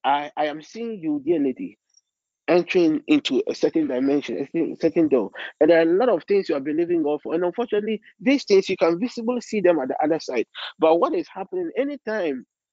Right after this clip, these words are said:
every, anytime somebody gets there, the door automatically opens. But one kwa-, one could do a pe-, not door, no. It's like there's a mechanical force. I saw you come to the, to, to, to try entering this door seven times,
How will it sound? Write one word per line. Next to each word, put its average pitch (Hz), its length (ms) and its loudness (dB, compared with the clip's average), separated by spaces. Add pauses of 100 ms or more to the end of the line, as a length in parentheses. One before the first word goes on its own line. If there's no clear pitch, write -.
(220)
every, 254 240 2 (100)
anytime 262 320 -2
somebody 190 320 -2
gets 170 220 -2
there, 147 100 -2
the 151 120 -4
door 196 220 0
automatically 160 680 -4
opens. 143 300 2
But 139 140 -2 (260)
one 285 240 8
kwa-, 262 280 4
one 277 120 0
could 160 160 0
do 214 120 2
a 165 60 0
pe-, 156 220 -4
not 240 200 -2 (100)
door, 185 280 -2
no. 131 260 -12
It's 151 180 -12
like 156 160 -6
there's 151 320 -2
a 156 60 4
mechanical 180 580 0
force. 127 220 -4 (340)
I 170 160 4
saw 277 300 -6
you 202 240 -6 (140)
come 180 440 -10 (500)
to 160 120 4
the, 139 180 0 (180)
to, 135 220 2 (120)
to, 127 280 0 (200)
to 143 120 4 (200)
try 233 340 2
entering 185 480 2 (100)
this 190 260 -4
door 160 220 0
seven 170 360 -2
times, 139 300 -2